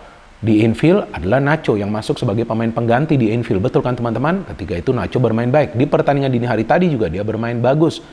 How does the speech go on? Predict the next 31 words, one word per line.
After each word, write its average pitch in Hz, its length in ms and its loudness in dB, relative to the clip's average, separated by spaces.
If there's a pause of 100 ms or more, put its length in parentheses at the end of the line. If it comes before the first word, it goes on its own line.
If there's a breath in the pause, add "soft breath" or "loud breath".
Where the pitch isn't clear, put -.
(160 loud breath)
Hanya 104 160 -6
satu 120 320 -4
kali 143 320 2
dia 95 80 -2
berhasil 98 480 -4
dilewati 95 960 -2
oleh 151 400 0 (400 loud breath)
Mohamed 95 480 -4
Salah. 147 640 2
Selain 117 320 2
itu, 147 400 2
kita - 240 -4
tidak 95 400 -4
bisa 107 240 -4
melihat 104 300 -2
Salah 95 260 -2
melakukan 131 720 -2 (400 loud breath)
sesuatu 117 560 -2
yang 127 140 0
bisa 110 180 -2
menyulitkan 117 640 0
para 95 240 -4
pemain 110 300 -4
dari 104 180 -2
Real 101 240 -2
Madrid 120 400 -2
di 90 80 -4
lini 92 240 -4
pertahanan. 135 480 0 (320 loud breath)
Darwin 104 380 0
Nunes 160 260 4